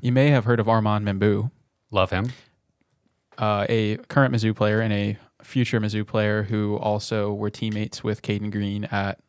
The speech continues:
Speaker 1: Lee Summit North. So
Speaker 2: Join us.
Speaker 1: it feels like the pipeline may be switching from Oklahoma to Missouri for that high school, which would be incredible. Um,
Speaker 2: Are you comfortable saying Missouri is the favorite to land Caden Green out of the transfer portal?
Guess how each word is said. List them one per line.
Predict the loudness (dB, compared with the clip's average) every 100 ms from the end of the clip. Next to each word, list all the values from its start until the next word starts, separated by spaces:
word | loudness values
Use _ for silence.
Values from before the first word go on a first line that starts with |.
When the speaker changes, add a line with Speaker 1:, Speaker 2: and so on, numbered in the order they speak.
| -12
Speaker 1:
Lee | -10
Summit | -6 -6 0
North. | 0 0 -6 _ _ _ _ -20 _ _ _
So | -8 0 4
Speaker 2:
Join | 6 6 6 6
us. | 4 2 -2 -4 0
Speaker 1:
it | 0
feels | 4 6 6 4
like | 4 4 2 -2 -10
the | -2 0 2 0 -2 -4 -14 -10
pipeline | 2 2 2 2 2 2 0 -4 -8
may | 0 2
be | 2
switching | 0 -2 -2 -2 -2
from | -2
Oklahoma | -2 -2 -2 -2 -4
to | -6
Missouri | -8 -2 0 0 -2
for | -4 0
that | 0 0 -4
high | -4 -4
school, | -2 0 0
which | 0 -2
would | -6
be | -4 -4
incredible. | -6 -4 -2 0 -2 -6 _ _ _ _ _ _ _
Um, | -2 0 0 -2
Speaker 2:
Are | -2
you | 2
comfortable | 2 2 2 -2
saying | 0 0
Missouri | 0 2 2
is | 0
the | 0
favorite | 0 0 -2 -4
to |
land | -4 -2 -2
Caden | -2 -2 -4
Green | -6 -8 -10 -12 -4
out | -4
of |
the | -2
transfer | -4 -6 -6
portal? | -8 -8 -8 -12